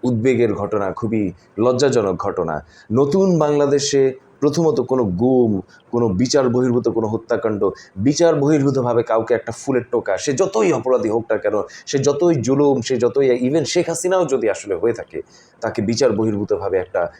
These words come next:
ফুলের টোকাও এই নতুন বাংলাদেশে কোনো অবস্থাতেই এটা গ্রহণযোগ্য না। কেউ যদি করেন, আমরা ধরে নিব তারা আসলে এই যে গণ অভ্যুত্থানের যে স্পিরিট, এই গণ অভ্যুত্থানের বিপক্ষের শক্তি, তারা আসলে সেই মাফিয়াতন্ত্রের, মাফিয়াদের পক্ষের এক-,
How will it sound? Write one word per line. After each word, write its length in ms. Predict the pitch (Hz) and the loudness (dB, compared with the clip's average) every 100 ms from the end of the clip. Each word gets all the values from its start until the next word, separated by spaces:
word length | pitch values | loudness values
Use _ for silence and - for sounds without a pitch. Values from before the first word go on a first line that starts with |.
| _ | _
ফুলের 260 | - 143 120 - | 0 2 2 0
টোকাও 400 | 104 107 98 82 - _ - | -2 0 0 -2 -8 _ -2
এই 180 | 110 101 | 0 2
নতুন 400 | 110 113 135 107 | 0 0 0 0
বাংলাদেশে 600 | 104 101 92 - 92 82 - - | 0 -2 -2 -4 -4 -6 -8 -2
কোনো 180 | 156 147 | 2 2
অবস্থাতেই 640 | 117 110 - 113 107 92 - - | 2 0 -4 -4 -2 -2 -4 -6
এটা 160 | 107 95 | -4 -2
গ্রহণযোগ্য 600 | 95 101 107 95 73 78 | -2 -2 -2 -2 -4 -10
না। 200 | - - _ _ _ - | -12 -20 _ _ _ -2
কেউ 200 | 143 160 | 2 4
যদি 200 | 165 170 | 4 2
করেন, 560 | 170 143 156 175 185 175 - _ | 2 4 4 4 2 -4 -10 _
আমরা 180 | 98 113 | -2 -2
ধরে 260 | 101 135 147 | 2 2 4
নিব 340 | 131 92 73 - _ | 2 0 -2 -8 _
তারা 200 | 107 113 | -2 0
আসলে 300 | 107 113 120 | -2 -2 0
এই 180 | 104 107 | 2 0
যে 100 | 101 | 0
গণ 240 | 92 110 | 0 2
অভ্যুত্থানের 600 | 120 113 123 - 131 123 | 2 0 -2 -4 -2 0
যে 160 | 110 113 | 0 -2
স্পিরিট, 560 | - - 139 143 92 - - - | -4 -2 0 2 0 -6 -20 -4
এই 120 | 101 104 | -2 2
গণ 200 | 123 135 | 2 2
অভ্যুত্থানের 560 | 131 131 139 139 131 | 2 -2 -2 -2 0
বিপক্ষের 500 | 90 120 131 - 135 | 0 0 -2 -2 -4
শক্তি, 480 | 127 123 - - 165 170 - | -4 -6 -6 -4 -4 -4 -4
তারা 140 | 143 | -2
আসলে 240 | 143 151 | -2 -2
সেই 180 | 139 135 | 0 0
মাফিয়াতন্ত্রের, 880 | 104 104 - 139 131 117 113 110 85 - - | 0 -2 -2 -2 0 -2 0 -2 -2 -10 -6
মাফিয়াদের 460 | 107 - 151 131 117 | -4 0 0 0 -2
পক্ষের 340 | 110 - 127 | -4 -4 -4
এক-, 180 | 101 90 | -4 -4